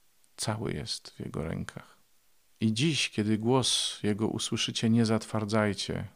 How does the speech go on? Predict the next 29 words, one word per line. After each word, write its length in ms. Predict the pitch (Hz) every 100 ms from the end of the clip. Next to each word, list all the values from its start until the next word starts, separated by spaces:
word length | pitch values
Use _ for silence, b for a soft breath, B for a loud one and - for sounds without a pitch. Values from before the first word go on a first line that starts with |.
| -
waszych 340 | 90 - -
serc. 560 | - - - - - - _ -
My 100 | 120
dzisiaj 260 | 113 -
jesteśmy 440 | 104 - 98 - 98
zaproszeni 540 | 95 - 101 - 98
właśnie 300 | 95 90 113
do 100 | 98
tego, 340 | - 92 85 92 _ 101
bo 100 | 107
wtedy 500 | - 110 117 101 - _ _ -
moc 320 | 107 117 110
zmartwychwstania 1300 | 113 107 110 104 - - 95 - - 113 110 104 107 - _
objawi 400 | 117 113 117 110
nam 180 | 110 104
się 280 | - 107 98
w 100 | -
szczególny 540 | - 120 113 131 101 95
sposób. 560 | - - - - - _ _ _
Takie 260 | - 110 117
jest 160 | 104
dzisiaj 300 | 95 101 98
Słowo 380 | - - 95 101
Boże. 360 | 101 95 113 113 - _ _ _ _ _ _ _ _ -
Dla 180 | 101 104
ciebie 360 | - 95 104
i 60 | 104
dla 200 | 101 90
mnie. 220 | 90 110